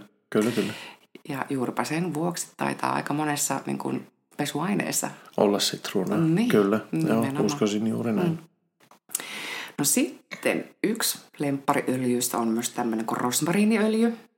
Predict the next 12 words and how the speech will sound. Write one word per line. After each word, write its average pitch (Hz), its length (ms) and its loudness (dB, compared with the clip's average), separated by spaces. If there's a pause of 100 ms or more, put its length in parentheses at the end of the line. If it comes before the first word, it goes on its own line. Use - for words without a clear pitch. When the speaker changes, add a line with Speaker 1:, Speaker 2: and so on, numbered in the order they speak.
(560)
Speaker 2:
Ja 139 80 -2
tää 175 280 2
kans 120 360 0 (180)
antaa 117 320 0
semmoista 127 380 -2
virkeyttä, 165 600 0 (180)
mutta 156 340 -2
ennen 160 280 0
kaikkea 127 400 -4
tää 135 260 -4
piristää 151 540 0
meidän 135 440 -2